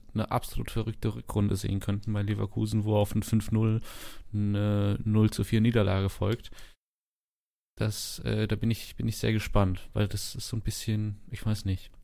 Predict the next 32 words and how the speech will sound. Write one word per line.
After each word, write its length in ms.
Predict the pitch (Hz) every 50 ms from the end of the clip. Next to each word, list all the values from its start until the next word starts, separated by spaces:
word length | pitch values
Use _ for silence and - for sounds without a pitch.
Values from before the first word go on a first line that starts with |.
| - _
Also 240 | 117 98 113 110 -
ich 120 | - -
fand 160 | - 113 107
Peter 240 | - - - 117 110
Bosz 300 | - - 123 - - -
bei 480 | - 120 110 117 113 110 110 113 110 110
Dortmund 420 | - 110 120 135 - 151 151 143
sehr 180 | - 139 135 135
ambivalent 520 | 139 135 135 131 135 135 139 139 139 135
und 160 | 131 127 120
die 200 | 123 120 120 113 104
Mannschaft 420 | 110 120 147 - - 147 - -
ist 160 | - - -
es, 200 | - - - - - - - - - - _ _ _ _ _ _ _ -
das 180 | - - -
könnte 300 | - - 113 110 - -
echt 220 | - 110 - - -
zu 560 | - - 107 104 104 107 107 104 101 101 - -
einigen 400 | - - 117 110 107 104 104 101
kuriosen 540 | - - - 101 101 98 98 98 98 92 92
Spielverläufen 600 | - - - 101 - 101 95 98 95 92 - -
führen 280 | - - 95 98 95 87
und 80 | 92 92
ich 120 | - -
fürchte, 320 | - 113 110 - - -
dass 260 | 92 - 95 - - -
Leverkusen 540 | 107 98 98 95 - - 107 98 98 101 101
nicht 220 | 110 110 - -
leicht 260 | - 101 101 95 -
zu 100 | - -
tippen 320 | - 107 107 - - 85 87
wird 180 | 90 90 -